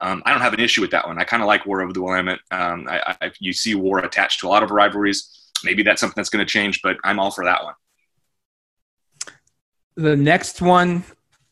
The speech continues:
Speaker 2: on the list is the Platypus Cup. And I think this is gonna be, like, the first,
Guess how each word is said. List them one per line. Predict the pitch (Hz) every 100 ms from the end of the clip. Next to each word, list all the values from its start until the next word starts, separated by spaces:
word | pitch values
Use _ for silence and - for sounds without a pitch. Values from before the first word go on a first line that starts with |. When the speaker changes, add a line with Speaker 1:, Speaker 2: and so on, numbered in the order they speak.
| _ - 165
Speaker 2:
on | 160
the | 156
list | 147 151 151 - - -
is | 151 147 143 139 -
the | - 143 139 139
Platypus | - - 160 160 135 135 -
Cup. | - 120 - -
And | 170 147 143
I |
think | 160 185 165 - - _ _ _ _ _ _ _ _ _ _ _ _ _ _ _ _ _ _ _ 151 - -
this | 147 180 185 -
is | 208
gonna | 202 214
be, | 180
like, | 180 165
the | 143
first, | - 170 160 156 -